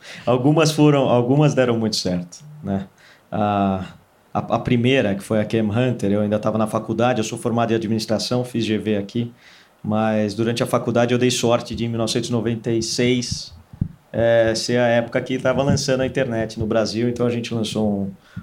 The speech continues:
um, um marketplace, é, pro setor químico e com vinte anos de idade eu tive a sorte, posso dizer assim, de bater um fundo de investimento na minha porta e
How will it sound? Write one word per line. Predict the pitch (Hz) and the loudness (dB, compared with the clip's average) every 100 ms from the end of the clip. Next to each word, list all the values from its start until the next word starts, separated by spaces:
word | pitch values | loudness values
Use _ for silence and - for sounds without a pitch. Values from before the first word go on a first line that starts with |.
| - | -8
um, | 113 | -4
um | |
marketplace, | 113 113 - 117 - 104 113 - - - - | 0 0 0 -4 -2 -2 0 -2 -12 -18 -8
é, | 107 110 107 | -4 0 -2
pro | - 104 | -2 -4
setor | - 110 117 | -2 -2 -4
químico | - 117 123 131 127 127 120 117 _ _ _ _ _ _ | -2 0 0 -2 -2 -2 -2 -4 _ _ _ _ _ _
e | 107 | -6
com | 107 117 | -2 -4
vinte | 98 107 110 | -2 -4 -2
anos | 110 107 | -2 -2
de | 98 | -2
idade | 95 107 104 | -2 0 -2
eu | 101 | -4
tive | - 101 101 95 90 - - | -6 -6 -4 -4 -6 -10 -8
a | 95 | -6
sorte, | - 117 110 110 | -2 2 2 0
posso | - 104 92 | -6 -6 -4
dizer | 104 101 | -4 -2
assim, | 101 - 120 | -2 -2 -4
de | 113 | 0
bater | 113 101 120 | 0 0 -2
um | |
fundo | 110 - 117 | -4 -6 -4
de | 107 | -2
investimento | 110 110 113 110 | -2 -2 -2 0
na | 113 | 0
minha | 113 | 0
porta | 104 113 117 127 - 123 | -2 -2 0 0 0 0
e | 120 104 | 0 -2